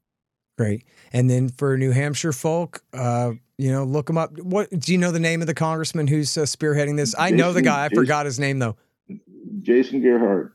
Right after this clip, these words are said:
Speaker 1: Jason Gearhart. Okay, great. So, um, people can look him up, and, uh, and especially if you live in New Hampshire, pressure your own representatives,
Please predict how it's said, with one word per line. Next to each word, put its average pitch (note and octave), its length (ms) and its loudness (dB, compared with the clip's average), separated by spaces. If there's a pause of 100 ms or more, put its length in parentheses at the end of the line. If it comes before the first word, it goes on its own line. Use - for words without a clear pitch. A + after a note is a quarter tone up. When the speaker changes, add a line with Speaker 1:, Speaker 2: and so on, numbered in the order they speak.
(260)
Speaker 1:
Jason D3 340 0
Gearhart. B2+ 400 0 (120)
Okay, B2 280 -2
great. G2+ 320 -4 (960)
So, B2 340 0
um, A2 240 -2 (360)
people D#3 220 2
can C#3+ 160 0
look D3 160 -2
him C3+ 180 2
up, C3 260 -2
and, A#2 400 0
uh, A2+ 320 0
and A#2+ 240 -2
especially B2+ 380 -2
if A#2 80 0
you B2+ 120 2
live B2 180 2
in B2 80 0
New A#2+ 120 2
Hampshire, A#2 520 -2 (220)
pressure C#3 400 0
your B2 300 0
own A#2+ 380 0 (240)
representatives, A#2+ 1040 -2